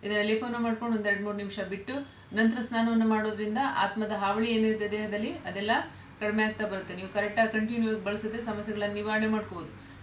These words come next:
ಶಾಸ್ತ್ರೋಕ್ತ ಇತ್ಯಾದಿಗಳು ಅಗತ್ಯ, ಅದನ್ನ ಕೇಳಿ, ದೋಷಗಳಿದ್ರೆ ಅದನ್ನು ಕೂಡ ಪರಿಹಾರವನ್ನು ಮಾಡ್ಕೊಂಡು ದೈವಿಕ ಆಚರಣೆಗಳನ್ನ ಮಾಡಿ ಸೂಕ್ತವಾದಂಥ ಪರಿಣಾಮ ಮತ್ತು ಪರಿಹಾರ ಎಂತಕ್ಕಂಥದ್ದು ನಿಮ್ಗೆ ಲಭ್ಯ ಆಗುತ್ತೆ.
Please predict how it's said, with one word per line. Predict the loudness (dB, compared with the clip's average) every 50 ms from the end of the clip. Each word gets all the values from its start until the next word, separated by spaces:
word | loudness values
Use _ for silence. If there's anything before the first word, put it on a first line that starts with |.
| -6 -4
ಶಾಸ್ತ್ರೋಕ್ತ | -4 -4 -4 -2 -4 -4 -2 0 2
ಇತ್ಯಾದಿಗಳು | 4 4 4 4 2 0 0 0 0 0 0
ಅಗತ್ಯ, | 0 0 0 0 0 -2 0 2 4
ಅದನ್ನ | 4 4 4 2 -4
ಕೇಳಿ, | -4 -2 0 0 2 2 0 -2 -2
ದೋಷಗಳಿದ್ರೆ | -4 -4 -4 -6 -4 -4 -4 -4 -2 0 0 -2 -2 -6 -16 -20 -16 -12
ಅದನ್ನು | -8 -4 -2 0 2
ಕೂಡ | 2 2 0
ಪರಿಹಾರವನ್ನು | 0 0 2 2 4 4 4 2 2 0 0 -2 0
ಮಾಡ್ಕೊಂಡು | 0 -2 -2 -2 -2 -2 -2 -2
ದೈವಿಕ | -2 -2 -4 -4 -4
ಆಚರಣೆಗಳನ್ನ | -4 -4 -4 -4 -6 -6 -6 -4 -6 -4 -4
ಮಾಡಿ | -4 -4 -2 -2 -4 -4 -8 -10 -16 -18 -12
ಸೂಕ್ತವಾದಂಥ | -10 -8 -6 -6 -6 -2 2 4 4 4 4 0 -4 -6
ಪರಿಣಾಮ | -6 -2 0 2 2 2 2 0 -2 -2
ಮತ್ತು | -4 -6 -8
ಪರಿಹಾರ | -8 -6 -4 -4 -2 -2 -2
ಎಂತಕ್ಕಂಥದ್ದು | -4 -4 -6 -10 -12 -12 -12 -12 -8 -8 -8 -8 -8 -10 -16 -20 -18 -14 -12
ನಿಮ್ಗೆ | -10 -8 -6 -4
ಲಭ್ಯ | -4 -4 -4 -4 -6
ಆಗುತ್ತೆ. | -6 -6 -6 -8 -10 -10 -10 -12 -14 -14 -16 -20 -20